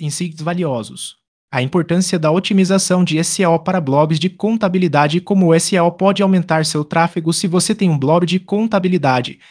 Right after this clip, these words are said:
a otimização de S E O é fundamental para atrair mais visitantes.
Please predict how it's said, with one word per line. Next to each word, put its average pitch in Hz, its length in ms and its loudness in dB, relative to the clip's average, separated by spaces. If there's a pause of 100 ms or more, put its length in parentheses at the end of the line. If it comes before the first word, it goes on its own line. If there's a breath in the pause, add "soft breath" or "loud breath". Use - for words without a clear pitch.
(120 soft breath)
a 180 120 0
otimização 196 600 0
de 160 140 -2
S 175 180 -2
E 196 60 2
O 160 160 2
é 170 60 0
fundamental 196 760 0
para 190 160 -4
atrair 180 300 0
mais 151 340 0
visitantes. 160 960 -4